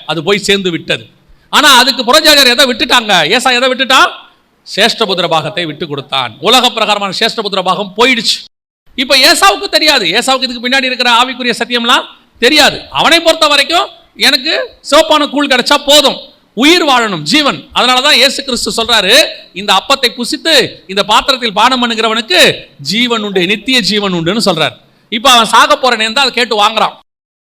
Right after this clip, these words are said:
என்ன ஆசீர்வாதம்? இன்னைக்கு உலக பிரகாரமான ஆசீர்வாதத்தை கான்சென்ட்ரேட் பண்ணதான யாக்கோப், இஸ்ரவேல் எதை விட்டு விட்டான் என்று சொன்னால், தன்னை அறியாமலேயே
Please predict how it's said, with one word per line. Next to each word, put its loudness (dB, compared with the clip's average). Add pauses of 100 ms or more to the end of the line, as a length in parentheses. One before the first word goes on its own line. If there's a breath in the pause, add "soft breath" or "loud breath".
(160)
என்ன 0
ஆசீர்வாதம்? 0 (120)
இன்னைக்கு -4
உலக 2
பிரகாரமான -2
ஆசீர்வாதத்தை -2 (380)
கான்சென்ட்ரேட் 0
பண்ணதான -2
யாக்கோப், 2 (160)
இஸ்ரவேல் 0 (440)
எதை 0
விட்டு -4
விட்டான் -2
என்று -6
சொன்னால், -2
தன்னை -2 (120)
அறியாமலேயே 0